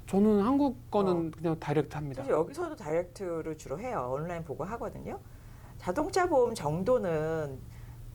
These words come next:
Speaker 2: 그것도 그렇게 아주 심플하진 않지만 그래도 심플한 편이라고 생각하는데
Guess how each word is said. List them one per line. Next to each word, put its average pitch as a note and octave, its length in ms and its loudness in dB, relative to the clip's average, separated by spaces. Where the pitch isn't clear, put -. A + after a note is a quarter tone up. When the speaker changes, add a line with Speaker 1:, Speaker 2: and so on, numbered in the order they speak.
Speaker 2:
그것도 - 380 0
그렇게 D#3 380 -4
아주 D#3+ 260 -4
심플하진 A3 580 -4
않지만 D3+ 720 -6
그래도 D#3 220 -4
심플한 A#3+ 420 -6
편이라고 C4 320 -6
생각하는데 E3 800 -4